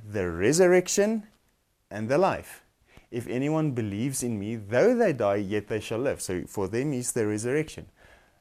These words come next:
And then he says, "But if anyone remains and believes, he shall never die at all. Do you believe this?" So that's the life part.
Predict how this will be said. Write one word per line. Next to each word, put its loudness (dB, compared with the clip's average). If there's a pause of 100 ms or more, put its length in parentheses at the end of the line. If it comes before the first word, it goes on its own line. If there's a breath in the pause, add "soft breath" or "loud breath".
(140 loud breath)
And -2
then 4
he 2
says, -2
"But -4
if -6
anyone -2
remains -4 (120)
and -6
believes, -4 (640)
he -2
shall 6
never 0
die 2
at -4
all. 0
Do -4
you -2
believe -8
this?" -6 (260 loud breath)
So 2 (100)
that's 2
the 4
life 2
part. -8